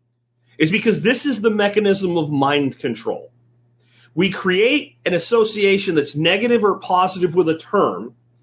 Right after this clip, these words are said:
and then people tribalize into their belief of what's negative and positive. We end up with a dichotomy,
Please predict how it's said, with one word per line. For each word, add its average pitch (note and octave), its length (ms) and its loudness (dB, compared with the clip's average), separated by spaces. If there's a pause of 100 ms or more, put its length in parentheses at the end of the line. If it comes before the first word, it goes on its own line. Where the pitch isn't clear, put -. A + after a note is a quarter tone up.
(460)
and F3 140 2
then G3+ 140 2
people G#3+ 280 0
tribalize G3 960 -2
into D#3+ 200 -6
their D3+ 140 0
belief D3+ 400 -2
of C3 120 -10
what's C3 220 -2
negative A2+ 340 -2
and G#2 140 -4
positive. G2+ 580 -4 (480)
We F#3 180 0
end C4 160 2
up A3+ 160 0
with A3 160 2
a E3 140 0
dichotomy, D3+ 920 0